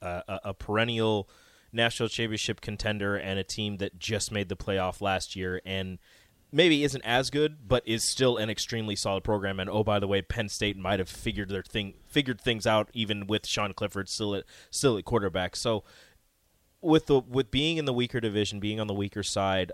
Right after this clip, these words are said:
of, of the conference, you have to kind of, I, I don't wanna say you, you have to settle for, for what you have. I think Wisconsin may have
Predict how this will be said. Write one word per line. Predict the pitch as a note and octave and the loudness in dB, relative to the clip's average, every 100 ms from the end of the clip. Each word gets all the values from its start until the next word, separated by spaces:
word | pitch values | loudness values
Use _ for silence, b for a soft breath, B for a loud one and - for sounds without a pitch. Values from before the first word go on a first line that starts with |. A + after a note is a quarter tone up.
| - | -2
of, | G2+ G2 F2+ - | 2 2 0 -6
of | - G#2 G2 | -2 -2 -2
the | G2 | -8
conference, | - G#2+ D#3 - F#2 F2 - - b b b b _ | -4 -2 -2 -4 -6 -6 -10 -10 b b b b _
you | B2 C3 | -2 0
have | B2 D3 C#3+ - | 4 4 4 0
to | - C#3+ C3+ B2 A#2 - _ _ _ | 0 2 2 0 -4 -12 _ _ _
kind | - D#3+ D3+ | 0 4 4
of, | B2+ | 2
I, | G3 - | 2 6
I | G3 | 8
don't | B3 | 8
wanna | F#3+ F#3 | 6 4
say | G3 | 2
you, | F3 D3+ | -4 -6
you | C3+ C#3 C#3+ | -8 -2 4
have | C3+ B2+ | 4 4
to | A#2 | -2
settle | - - A#2 A2+ B2+ - _ _ | -2 0 2 4 4 2 _ _
for, | - - C#3+ C3 | -4 4 4 4
for | C#3+ | 2
what | B2 B2+ B2+ | 4 4 2
you | A2 | -2
have. | - D#3 D3 B2 | 2 4 4 4
I | |
think | A#2 C#3+ B2 | 0 -2 -4
Wisconsin | A#2 - C3 C3 B2 A2 | -4 0 -2 -2 -6 -2
may | A#2 A#2+ | 0 2
have | A#2 A2+ G2+ | 2 2 0